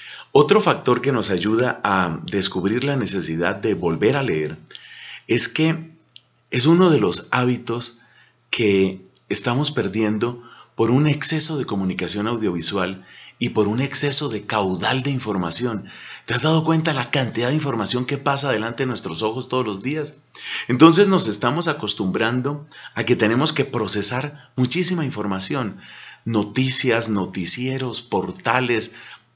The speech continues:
es decir, por todas partes nos están contando todo lo que deberíamos saber. Yo te invito a que separes cada día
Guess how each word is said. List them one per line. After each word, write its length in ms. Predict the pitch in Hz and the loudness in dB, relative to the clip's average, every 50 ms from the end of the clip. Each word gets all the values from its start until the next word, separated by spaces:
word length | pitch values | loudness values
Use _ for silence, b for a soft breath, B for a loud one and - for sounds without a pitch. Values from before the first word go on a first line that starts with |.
| _ _ - | _ _ -4
es 220 | - 127 135 123 | -2 -2 0 0
decir, 460 | 151 143 135 - 156 151 147 131 123 B B B B B B | 2 2 4 4 2 0 -4 -8 -10 B B B B B B
por 160 | - 107 110 | -8 -6 -6
todas 300 | 110 - 139 156 147 - | -4 -2 -2 0 0 0
partes 360 | 156 - 147 139 - - 151 143 | 0 0 -2 -2 -2 -2 -4 0
nos 200 | 120 101 - 98 | 4 4 4 4
están 260 | - - 117 117 120 | 2 -2 -6 -6 -4
contando 520 | - 131 120 - 120 123 131 127 127 127 | -4 -4 -4 -4 -4 -2 -2 -2 -2 -2
todo 260 | - 131 123 135 143 | -4 -4 -2 -2 -2
lo 100 | 131 120 | -4 -4
que 140 | 110 113 101 | -4 -4 -4
deberíamos 540 | 92 85 85 85 90 95 95 101 101 87 - | -4 -2 -4 -4 -4 -4 -6 -4 -2 -2 -2
saber. 380 | 92 85 82 82 80 80 78 - - _ _ _ _ B B B B B B B B | -2 -2 -6 -6 -6 -8 -10 -16 -20 _ _ _ _ B B B B B B B B
Yo 160 | - 139 147 | 0 2 4
te 80 | 147 180 | 6 6
invito 500 | 175 165 - 151 - - 98 85 - - - - B B B B B | 4 4 2 0 0 0 -4 -6 -6 -8 -14 -20 B B B B B
a 140 | 113 120 120 | -2 -2 2
que 140 | - 113 | 4 4
separes 580 | - - 107 92 - 131 139 151 156 151 147 - | 4 4 2 0 -2 -2 -2 0 2 2 2 2
cada 340 | - 147 143 151 151 143 127 | 2 0 -4 -2 -2 -4 -4
día 360 | 117 107 92 82 80 80 | -4 -4 -4 -4 -4 -6